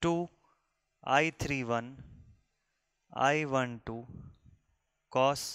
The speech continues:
phi, ए स्क्वायर बी स्क्वायर टू ए बी cos theta। ठीक है,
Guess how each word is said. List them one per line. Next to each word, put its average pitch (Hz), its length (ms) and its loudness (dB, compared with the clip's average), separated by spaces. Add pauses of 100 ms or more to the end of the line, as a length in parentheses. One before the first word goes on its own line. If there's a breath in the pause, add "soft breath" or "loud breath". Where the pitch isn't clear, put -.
(400)
phi, 127 220 6 (800)
ए 147 180 4
स्क्वायर 175 400 6 (100)
बी 160 160 0
स्क्वायर 180 380 4 (120)
टू 160 160 6
ए 160 100 10
बी 170 140 0 (220)
cos 135 240 8
theta। 110 200 -6 (560)
ठीक 190 160 2
है, 110 80 2